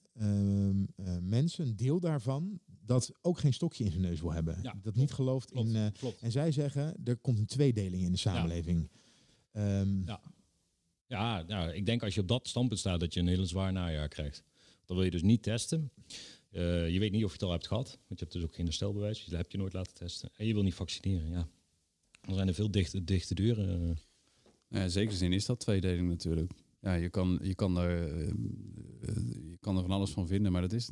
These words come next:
Speaker 3: dat is in, in, de facto is dat tweedeling natuurlijk. Ja. Of dat terecht is, of dat, dat je dat zou moeten willen voorkomen, eh, dat is een tweede vraag. Maar ja, de facto heb je dan volgens mij een tweedeling.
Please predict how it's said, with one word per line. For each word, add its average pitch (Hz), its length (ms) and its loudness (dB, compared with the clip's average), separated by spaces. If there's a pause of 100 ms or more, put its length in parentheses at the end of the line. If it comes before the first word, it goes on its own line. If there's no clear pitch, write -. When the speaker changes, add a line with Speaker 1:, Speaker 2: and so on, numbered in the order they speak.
(120)
Speaker 3:
dat 92 180 -4
is 104 160 2
in, 92 300 2
in, 98 240 0
de 101 140 0
facto 113 300 0
is 101 120 0
dat 175 160 -4
tweedeling 85 520 2
natuurlijk. 90 420 -2 (140)
Ja. 110 220 0 (760)
Of 104 180 -4
dat 104 160 0
terecht 107 380 -2
is, 92 140 0
of 90 120 0
dat, 92 220 2
dat 98 160 0
je - 60 0
dat 98 140 0
zou 98 140 0
moeten 98 220 0
willen 95 160 0
voorkomen, 87 800 -2
eh, 85 220 -2
dat 101 180 4
is 95 80 -2
een 85 60 -4
tweede 120 300 0
vraag. 87 320 -2
Maar 87 280 0 (220)
ja, 92 200 0
de 87 140 2
facto 110 320 -2
heb 82 120 2
je - 80 -4
dan 90 100 2
volgens 87 220 0
mij 92 180 2
een 92 80 0
tweedeling. 92 580 0